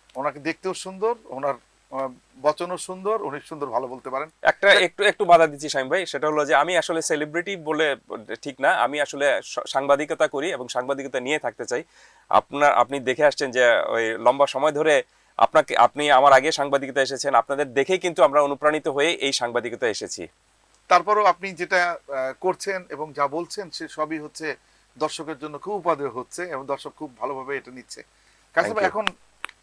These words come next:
Speaker 1: আহ, এখন আলোচনায় আসি আমরা বিভিন্ন পত্রপত্রিকায়, আহ, খেলাধুলার পাতায় যে এবং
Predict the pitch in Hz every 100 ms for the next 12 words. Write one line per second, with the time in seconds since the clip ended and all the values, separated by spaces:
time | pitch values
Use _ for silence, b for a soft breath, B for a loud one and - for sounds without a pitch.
0 | - 143 143 139 - 151 165 147 156 165
1 | 175 170 151 180 165 151 143 143 151 139
2 | 143 151 139 147 151 - 143 139 131 _
3 | _ _ - 123 113 117 _ - 135 135
4 | 135 139 - 127 131 131 123 131 127 123
5 | 123